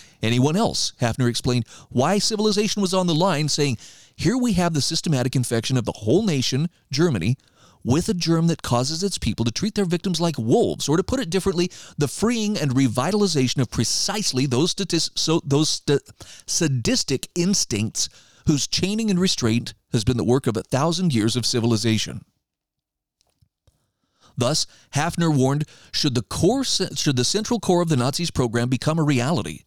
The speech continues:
it would amount to a major crisis for humanity and would place the survival of the species, Homo sapiens,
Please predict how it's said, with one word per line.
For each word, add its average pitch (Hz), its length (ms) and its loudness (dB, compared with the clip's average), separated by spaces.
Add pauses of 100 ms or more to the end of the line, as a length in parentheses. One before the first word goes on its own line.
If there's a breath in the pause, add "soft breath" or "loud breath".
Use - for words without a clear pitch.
(760 soft breath)
it 160 80 4
would 185 120 4
amount 147 320 2
to 143 120 2
a 113 40 0
major 131 380 -2
crisis 143 400 -2
for 123 160 0
humanity 120 440 0
and 120 120 0
would 110 100 -4
place 151 260 -2
the 180 80 -6
survival 156 480 -2
of 175 80 -2
the 190 60 -2
species, 120 500 -2 (220 loud breath)
Homo 143 240 0
sapiens, 120 560 -2